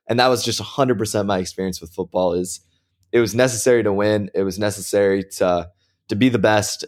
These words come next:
And just the magic was totally robbed out from under me. And, and it, and, you know, it really stunk 'cause I don't, I don't think that it should ever be that way for anyone. Football should be the place that you go where you can put all your worries, all your stresses to the side and just connect with your peers and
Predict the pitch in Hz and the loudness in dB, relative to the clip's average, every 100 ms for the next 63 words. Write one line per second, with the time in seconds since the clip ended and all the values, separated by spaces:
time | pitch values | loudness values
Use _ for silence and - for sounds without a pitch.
0 | - 98 95 92 104 - 95 98 101 98 | -2 0 0 -2 -4 -4 0 2 2 -2
1 | - 92 - 101 95 95 90 101 95 92 | -10 -12 0 2 4 0 2 2 4 2
2 | 95 - 82 90 95 90 85 85 - _ | 0 0 -6 -4 -4 -4 -4 -6 -12 _
3 | - 139 147 135 151 - 143 147 139 131 | 0 2 2 2 0 0 2 4 4 4
4 | 143 127 - 131 101 - 98 92 - - | 2 2 2 2 2 -2 -2 -2 -6 -12
5 | _ _ _ _ _ _ _ _ _ _ | _ _ _ _ _ _ _ _ _ _
6 | 117 120 120 117 120 113 113 107 104 98 | 4 6 6 4 4 2 0 2 2 0
7 | 104 90 98 92 95 90 87 90 90 - | 0 0 0 -2 0 0 0 0 -2 -6
8 | - 101 92 90 90 120 113 107 101 92 | -6 -4 -4 -4 0 2 2 0 -4 -4
9 | 104 95 - 82 92 95 98 90 90 92 | -2 -2 -4 -4 0 2 4 2 0 -4
10 | 87 104 90 - _ _ _ _ - 131 | -4 0 0 -2 _ _ _ _ 2 4
11 | 143 127 127 127 120 101 117 113 - 113 | 6 6 6 4 4 4 4 4 0 0
12 | - - 101 95 95 104 101 90 95 - | -2 -4 -4 2 4 4 2 0 -4 -4
13 | - 98 104 - 92 92 - 95 92 113 | -2 0 0 -2 -4 -4 -2 0 2 2
14 | 95 90 80 | 0 -2 -6